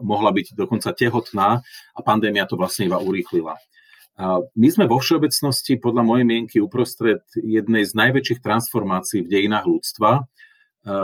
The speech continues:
a pre, pre tú obrovskú rýchlosť si to vlastne neuvedomujeme. Hej, tie trendy pandémia zvýraznila,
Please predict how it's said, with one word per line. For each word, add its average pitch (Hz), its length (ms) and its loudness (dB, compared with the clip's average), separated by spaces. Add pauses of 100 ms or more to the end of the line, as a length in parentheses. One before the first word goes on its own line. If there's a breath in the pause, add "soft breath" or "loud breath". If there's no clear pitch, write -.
(180)
a - 240 -4
pre, 104 400 2
pre 113 160 -2
tú 120 160 0
obrovskú 135 560 2
rýchlosť 117 480 0
si 117 80 0
to 107 160 -4
vlastne 107 320 -2
neuvedomujeme. 85 880 -4
Hej, 104 120 -2 (120)
tie 110 80 0
trendy 120 480 2
pandémia 113 640 -2 (400)
zvýraznila, 127 720 2